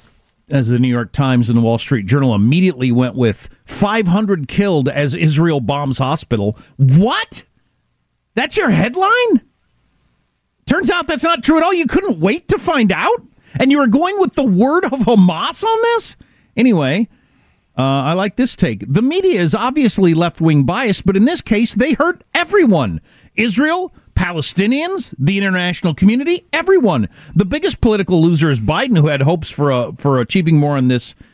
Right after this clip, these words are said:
trip. But to be clear, Hamas propaganda about the hospital attack last night was bought by the media, and the garbage from the terrorists was reported that got Jordan, Egypt, and P L O to pull out.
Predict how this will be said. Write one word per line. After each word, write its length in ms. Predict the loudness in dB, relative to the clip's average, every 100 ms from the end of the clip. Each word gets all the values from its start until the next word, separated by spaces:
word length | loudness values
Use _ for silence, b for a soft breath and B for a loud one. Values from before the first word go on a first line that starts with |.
| b
trip. 260 | -2 -2 0
But 200 | -4 0
to 80 | 0
be 160 | 0
clear, 420 | 0 0 0 0 b b b -2
Hamas 420 | 0 -2 -4 -6
propaganda 580 | -4 -2 0 0 0 0
about 200 | 0 -2
the 120 | -2
hospital 360 | -2 -2 0
attack 320 | 0 0 -2 -2
last 240 | -2 0
night 200 | -2 -4 -8 B B
was 240 | 0 0 0
bought 520 | -2 0 0 -6 -4
by 160 | -2
the 120 | 0 0
media, 600 | 2 4 4 2 0 -2 B B
and 160 | 2 2
the 60 |
garbage 480 | 2 -2 0 -2 -2
from 180 | 2 2
the 80 | 2
terrorists 560 | 0 0 0 0 2
was 160 | 2 4
reported 600 | 0 2 0 0 -2 -2 b b
that 220 | -4 -2
got 220 | -4 -4 -4
Jordan, 600 | 0 2 2 0 -4 -10 -4
Egypt, 440 | 0 2 2 -2
and 200 | 0 0
P 200 | 2 2
L 140 | 2 2
O 120 | 2
to 80 | 0
pull 300 | 2 2 2
out. 280 | 2 -2